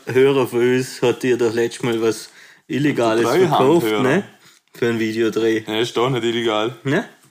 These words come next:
Speaker 1: Darf man es?
Speaker 2: Ja, anscheinend.
Speaker 1: Darf er das?
Speaker 2: Ja. Ich hab gemeint, das sei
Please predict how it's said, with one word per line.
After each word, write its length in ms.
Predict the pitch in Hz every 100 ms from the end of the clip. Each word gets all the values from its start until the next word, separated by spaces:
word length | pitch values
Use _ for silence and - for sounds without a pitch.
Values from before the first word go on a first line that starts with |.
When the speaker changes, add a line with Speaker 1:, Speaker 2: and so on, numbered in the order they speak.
| -
Speaker 1:
Darf 280 | - 208 -
man 120 | 110
es? 220 | 110 - -
Speaker 2:
Ja, 300 | 104 104 107
anscheinend. 460 | 107 107 113 127
Speaker 1:
Darf 200 | 143 143
er 80 | 214
das? 280 | 202 226 - _ _ -
Speaker 2:
Ja. 440 | 104 107 110 117 113 _ -
Ich 120 | 120
hab 120 | 120
gemeint, 320 | 113 110 117
das 100 | 113
sei 160 | 110